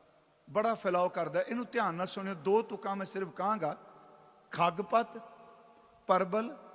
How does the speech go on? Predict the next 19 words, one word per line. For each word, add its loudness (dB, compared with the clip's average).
ਪਰਾਕਰਮੀ 2
ਪਰਮਹੰਸ।" -2
ਕਿਉਂਕਿ -4
ਭਾਈ -4
ਸਾਹਿਬ -2
ਪੜ੍ਹ -2
ਕੇ -4
ਗਏ, -2
ਬੱਚੇ -2
ਵੀ, -4
"ਅਬ 2
ਮਨ -2
ਛੂਟ -4
ਗਇਓ 2
ਸਾਧੂ 4
ਸੰਗ 0
ਮਿਲੇ।" -6
ਸੁਣਿਓ, -4
ਖਗਪਤ, 0